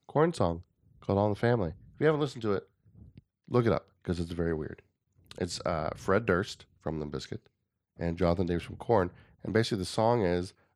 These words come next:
they're just talking shit at each other. And the song ends with them,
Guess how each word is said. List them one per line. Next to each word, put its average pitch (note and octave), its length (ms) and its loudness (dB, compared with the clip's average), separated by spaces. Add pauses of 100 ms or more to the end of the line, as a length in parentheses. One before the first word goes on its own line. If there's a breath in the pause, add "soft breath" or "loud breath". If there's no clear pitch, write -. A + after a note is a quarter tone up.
they're F2+ 200 0
just E2+ 240 -4
talking E2 280 -4
shit E2+ 280 -2
at D#2 140 0
each D#2 180 -8
other. D#2+ 240 -8 (840)
And F2 140 -4
the E2+ 60 -4
song F2+ 260 -2
ends G2 300 -2
with E2 160 -6
them, D#2+ 420 -2